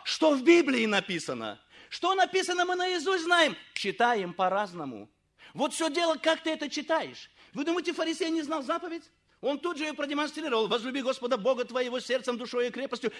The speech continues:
и ближнего, как самого себя». «Знаешь, иди поступай так», — сказал Иисус. «Вот тебе вечная жизнь». Как ты читаешь то, что в Слове Божьем написано? Оказывается, есть вертикаль,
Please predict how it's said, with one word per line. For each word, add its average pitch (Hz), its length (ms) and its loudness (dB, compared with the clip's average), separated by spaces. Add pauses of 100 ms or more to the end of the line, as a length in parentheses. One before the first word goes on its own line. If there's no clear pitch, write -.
и 247 100 -2
ближнего, 247 380 -4
как 233 120 -6
самого 240 280 -4
себя». 247 340 -2 (240)
«Знаешь, 415 560 -4 (100)
иди 440 260 2
поступай 415 480 -4
так», — 403 200 -6
сказал 247 320 -10
Иисус. 240 280 -14
«Вот 233 140 -10
тебе 330 160 -6
вечная 359 340 -8
жизнь». 302 320 -10 (880)
Как 226 200 -6
ты 214 140 -10
читаешь 208 540 -6
то, 190 340 -4 (180)
что 156 340 -2 (140)
в - 60 -14
Слове 175 440 0 (200)
Божьем 135 500 -6 (140)
написано? 127 600 -12 (240)
Оказывается, 285 580 -2
есть 269 220 -2
вертикаль, 240 580 -6